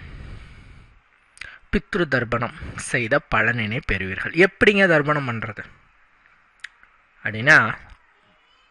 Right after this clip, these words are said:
முறையாக குருமார்களை வச்சு, புரோகிதர்களை வச்சு நாம வந்து, ஆம்,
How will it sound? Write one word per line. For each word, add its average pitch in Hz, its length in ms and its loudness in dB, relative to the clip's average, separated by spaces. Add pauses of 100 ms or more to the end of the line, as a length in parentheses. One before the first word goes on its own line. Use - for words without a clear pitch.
(240)
முறையாக 196 1300 12 (1160)
குருமார்களை 196 800 10
வச்சு, 139 420 2
புரோகிதர்களை 151 840 6
வச்சு 135 460 8 (720)
நாம 123 340 6
வந்து, 131 420 8 (560)
ஆம், 123 600 6